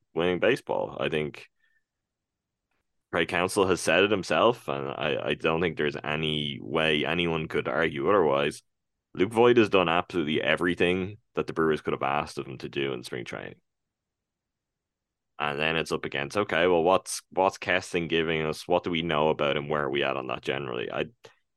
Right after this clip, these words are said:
I think if Keston Hiura is on the roster, it's a, it's a mistake, and it's one that they could end up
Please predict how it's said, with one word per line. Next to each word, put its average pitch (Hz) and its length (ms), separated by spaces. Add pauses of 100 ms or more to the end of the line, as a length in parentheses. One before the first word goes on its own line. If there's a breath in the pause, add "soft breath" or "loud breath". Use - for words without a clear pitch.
(100)
I 80 120
think 85 160
if 80 100
Keston 85 320
Hiura 82 180
is 76 100
on 78 100
the 71 80
roster, 73 440
it's 64 160
a, 69 40
it's 73 240
a 82 40
mistake, 76 580
and 76 100
it's - 160
one 73 220
that 71 120
they 73 100
could 71 160
end 67 180
up 60 180